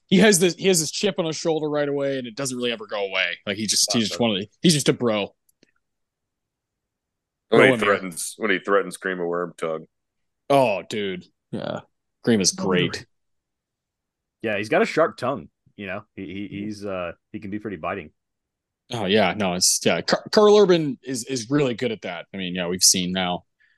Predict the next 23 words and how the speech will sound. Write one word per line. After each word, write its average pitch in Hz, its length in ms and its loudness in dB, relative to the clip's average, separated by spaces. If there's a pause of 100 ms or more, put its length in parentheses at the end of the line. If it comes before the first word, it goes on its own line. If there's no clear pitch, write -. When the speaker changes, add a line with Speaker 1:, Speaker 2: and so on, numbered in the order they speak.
(220)
Speaker 1:
a 110 60 -2
full 107 240 4
resume 101 400 4
of 87 120 -4 (840)
pretty 120 140 2
strong 110 340 2
characters. 120 420 2
And 131 60 0
he's 208 120 8
been 330 120 6
a 269 80 4
part 262 200 4
of 226 60 2
a 233 40 2
lot 247 200 4
of, 220 80 -2 (100)
lot 240 100 -4
of, 220 60 -10 (240)
lot 202 120 -6
of 202 60 -4
cool 196 180 2
shit. - 340 -2
So, 117 180 -4